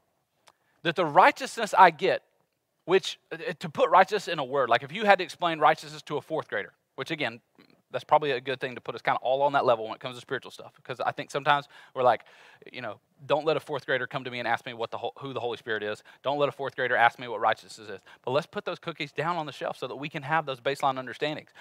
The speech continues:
Righteousness is knowing that I have the approval of God. That's, I have the approval of God. Like, he looks at me and he goes, "Yeah, it's God's face, looking my way,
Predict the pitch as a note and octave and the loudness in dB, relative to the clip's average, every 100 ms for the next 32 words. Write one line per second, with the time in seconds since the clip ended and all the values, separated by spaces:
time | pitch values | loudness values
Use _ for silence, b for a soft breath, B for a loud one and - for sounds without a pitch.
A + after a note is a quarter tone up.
0 | B C3+ D3+ - D3+ - G#2 - D#3 C#3+ | B 2 2 2 -8 -16 -16 -12 -12 -4
1 | E3+ F3+ D#3+ A#2 D3+ D3+ D3+ C3+ C3+ - | -2 0 2 6 6 4 -4 -10 -10 -10
2 | C#3 B2 A#2 G#2 G#2+ - - _ _ _ | -14 -10 -10 -6 -6 -6 -14 _ _ _
3 | _ _ _ _ _ _ _ _ _ - | _ _ _ _ _ _ _ _ _ -8
4 | - E3+ G#3 G#3 G3 F#3 D#3+ D3 D3+ C3 | 4 4 4 0 -4 -8 -8 -8 -8 -4
5 | G3+ - B2+ C#3 F#3 G#3+ A#3 F#3+ D#3+ C#3 | -4 -2 -2 -2 0 2 2 0 -6 -4
6 | D#3+ D3 C3 _ _ _ _ _ _ _ | 0 0 0 _ _ _ _ _ _ _
7 | - - - _ _ _ _ - C#3 F3+ | -6 -4 -4 _ _ _ _ 4 6 6
8 | - D#3+ D#3 _ b C#3+ E3+ D#3 D3+ C#3 | 4 0 -2 _ b -8 0 2 4 2
9 | C3 | 0